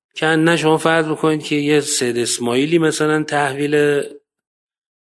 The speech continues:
چیز داده بودن، ت-، پیغمبر تحویل بقیه داده بود، مثلاً به هر جور پر مثلاً در وا کرده، او و چند پوست و موست و فلان، اینا به اینایی که حفظ بودن گفتن شما بیایید، مثلاً اینا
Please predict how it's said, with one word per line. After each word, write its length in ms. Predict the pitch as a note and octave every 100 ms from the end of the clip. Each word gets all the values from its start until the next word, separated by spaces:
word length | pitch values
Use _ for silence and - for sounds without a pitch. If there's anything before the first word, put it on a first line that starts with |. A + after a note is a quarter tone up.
| _
چیز 260 | - B2+
داده 260 | C3 C3 C3
بودن، 540 | B2+ B2+ B2 A#2+ A#2+
ت-، 320 | A#2 A2+ A#2 - -
پیغمبر 480 | A2 G#2+ G#2+ G#2+
تحویل 800 | G#2+ G#2+ G2 G#2 G#2 G#2 G2+ G2 - _ _ _ _ _ _ _ _ _ _
بقیه 420 | G#2+ G#2+ G2+ A2 G#2+
داده 240 | G#2 G#2+
بود، 360 | G#2 G#2 G#2 G2+ F#2 - _ _ _ _ _
مثلاً 460 | - C#3+ D#3 D#3+
به 140 | D3+ C3+
هر 440 | D3 C#3+ D3 D3
جور 160 | C#3 B2+ _
پر 260 | D3+ E3 D#3
مثلاً 180 | C3+
در 280 | C#3+ C#3 C#3+
وا 220 | D3+ D3
کرده، 360 | D3 C#3 C#3 C#3+
او 400 | C#3+ D3 D3 D3
و 100 | C3
چند 280 | A#2+ B2+ B2+
پوست 360 | - C#3 -
و 40 | C3
موست 340 | C3 C3+ -
و 60 | A#2+
فلان، 300 | B2 B2+ C#3
اینا 180 | C#3 C#3+
به 120 | C#3
اینایی 260 | C3+ C#3+
که 100 | C3+ C3
حفظ 500 | A#2+ - B2 A#2+ -
بودن 300 | B2 C3 C3
گفتن 220 | A#2+ B2
شما 260 | A#2+ A#2+
بیایید، 280 | B2 C3 B2+
مثلاً 380 | B2 A2+ A2+ C3
اینا 440 | D3+ D3+ E3+ E3+